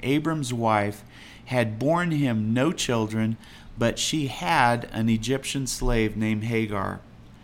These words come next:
You know what? Neither what you don't have or, and what you do have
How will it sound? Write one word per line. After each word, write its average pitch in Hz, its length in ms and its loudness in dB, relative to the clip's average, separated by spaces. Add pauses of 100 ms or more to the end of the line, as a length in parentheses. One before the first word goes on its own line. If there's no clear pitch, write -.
(920)
You - 100 -4
know 170 100 0
what? 202 380 0
Neither 151 400 4
what 160 400 0
you 123 180 0
don't 127 500 2
have 165 640 -2 (280)
or, 127 300 2 (120)
and 143 460 2 (140)
what 135 360 0
you 127 100 2
do 143 260 2
have 107 500 -2